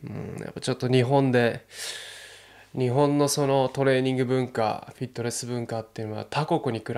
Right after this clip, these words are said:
べて、その日本って、あの、アスリート好きじゃないですか。一つに特化した。誰々が金取った、わー、いや、騒いで、大谷翔平選手好きじゃないですか。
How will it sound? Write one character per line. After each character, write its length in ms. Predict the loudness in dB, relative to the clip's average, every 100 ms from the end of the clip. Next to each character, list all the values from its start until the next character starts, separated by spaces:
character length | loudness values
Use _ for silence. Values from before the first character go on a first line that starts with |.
| -4
べ 100 | -4
て、 480 | -2 0 2 0 -6 -20 -20 -12
そ 240 | -8 -8
の 400 | -6 -6 -6 -8 -6
日 120 | -2
本 280 | 4 6 4
っ 40 |
て、 480 | 2 2 2 0 -8 _ _ _ _ -18
あ 240 | -14 -12
の、 140 | -12 -6
ア 120 | 2
ス 200 | 2 4
リ 160 | 0 0
ー 20 |
ト 100 | -2
好 60 |
き 220 | 0 0 0
じ 100 | -4
ゃ 40 |
な 80 | -4
い 20 |
で 60 | -8
す 80 |
か。 80 | -8
一 260 | -6 -2 -2
つ 140 | -4
に 140 | -10 -10
特 220 | -14 -12
化 120 | -12
し 120 | -10 -12
た。 80 | -8
誰 220 | -2 -2
々 200 | -2 -4
が 140 | -2 -2
金 260 | 0 0
取 180 | 0 -2
っ 40 | -2 -4
た、 380 | 2 2 2
わ 460 | 2 2 2 2 2
ー、 20 |
い 40 | 0
や、 60 |
騒 300 | -2 -2 0
い 40 | 0
で、 60 |
大 160 | 0 -2
谷 220 | -2 -4
翔 160 | -2 0
平 140 | 0
選 220 | 0 -4 -4
手 140 | -4
好 160 | -4 -4
き 80 |
じ 100 | -4
ゃ 40 | -4
な 60 |
い 40 | -4
で 40 |
す 120 | -6
か。 200 | -8 -10